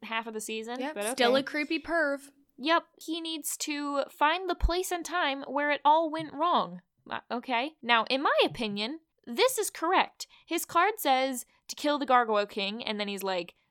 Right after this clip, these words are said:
Speaker 1: Warden Norton's like, "Oh, check it again," and then it says, "Kill the Man in Black." Okay, I, we still ha-, we still are not sure if Hiram, like, we know Hiram is the Man in Black, but is he actually the Gargoyle King? Not sure.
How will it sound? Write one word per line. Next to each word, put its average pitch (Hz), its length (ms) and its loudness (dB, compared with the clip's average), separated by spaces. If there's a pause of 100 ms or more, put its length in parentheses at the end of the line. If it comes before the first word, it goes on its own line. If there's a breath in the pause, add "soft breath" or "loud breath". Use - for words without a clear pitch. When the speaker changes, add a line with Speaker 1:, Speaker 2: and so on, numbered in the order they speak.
Speaker 1:
Warden 214 260 2
Norton's 196 300 -4
like, 190 120 -2
"Oh, 214 200 2
check 233 340 -2
it 240 80 2
again," 214 480 2 (100)
and 208 200 -6
then 202 440 -4
it 208 200 -4
says, 196 240 -2
"Kill 202 180 -4
the 190 100 -6
Man 190 200 -4
in 185 80 -6
Black." 180 360 0
Okay, 185 520 -4 (120)
I, - 280 -4
we 247 420 -6
still 330 320 0
ha-, 294 160 2
we 285 200 0
still 339 260 -2
are 339 100 0
not 302 240 -2
sure 190 460 -2 (240 soft breath)
if 226 320 2
Hiram, 226 680 0
like, 247 140 -2
we 269 140 2
know 330 160 8
Hiram 277 320 2
is 208 160 -4
the 214 80 -4
Man 202 140 -2
in 180 40 -6
Black, 170 300 -2
but - 120 -8 (100)
is 220 200 -2
he 233 140 -2
actually 226 260 0
the 226 80 -2
Gargoyle 277 380 2
King? 339 300 -6 (200)
Not 262 240 0
sure. 202 300 -2